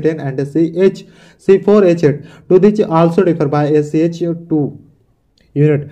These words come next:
Do you see any correlation but between the number of hydrogen and carbon atoms in these compounds? The car-, the common, the common formula for alkanes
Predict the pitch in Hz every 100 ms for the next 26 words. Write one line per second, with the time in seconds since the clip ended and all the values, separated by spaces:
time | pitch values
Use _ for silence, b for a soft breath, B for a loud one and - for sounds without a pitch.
0 | B _ 147 196 202 - 233 180 180 214
1 | 214 170 156 156 196 160 151 165 156 170
2 | 202 196 170 185 156 165 170 170 156 160
3 | 190 170 160 160 160 175 139 160 185 -
4 | 202 B B 165 165 185 180 165 147 147
5 | 143 - 139 151 175 175 175 180 175 160
6 | 175 180 175 208 208 b b b 139 170
7 | 175 180 202 202 185 185 202 196 180 175
8 | 160 156 175 185